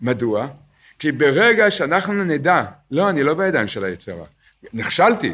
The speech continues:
ואני הולך לעשות תשובה על הדבר הזה, אני הולך להתחרט,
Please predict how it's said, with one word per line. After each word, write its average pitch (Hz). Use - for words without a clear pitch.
ואני 101
הולך 123
לעשות 233
תשובה 202
על 139
הדבר 113
הזה, 98
אני 101
הולך 147
להתחרט, 175